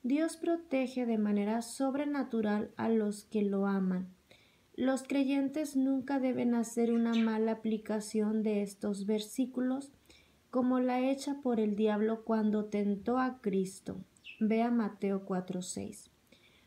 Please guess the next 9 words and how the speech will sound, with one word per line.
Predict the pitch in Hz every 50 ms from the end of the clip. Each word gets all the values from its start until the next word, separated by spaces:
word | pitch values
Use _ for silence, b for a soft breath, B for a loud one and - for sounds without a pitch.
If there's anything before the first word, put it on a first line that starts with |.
| b b b b
Pueden | - 311 330 349 349 339
hallar | 320 277 247 226 240 233 233 226
gran | 214 214 208 214 214 214 208 208
consuelo | - 214 220 220 208 208 - 220 214 208 202 196 196 202
en | 202 196
la | 196 196 196
seguridad | 190 - 202 196 190 190 196 190 202 196 190 196 202 220 240 -
que | - - 262
proporciona | - - 220 214 202 208 - 196 190 190 185 - - 214 208 196 190 196 202 208 -